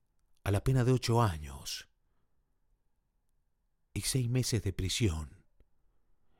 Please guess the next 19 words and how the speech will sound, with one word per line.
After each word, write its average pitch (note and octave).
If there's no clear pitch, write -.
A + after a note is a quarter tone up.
en G2
el F2
Servicio F#2+
Penitenciario F2
Provincial F2
de E2
San E2+
Juan. -
Luego D#3
cumplió C3
su B2
condena G#2+
y F2
no G#2
se -
supo G2
absolutamente F#2+
más F2+
nada E2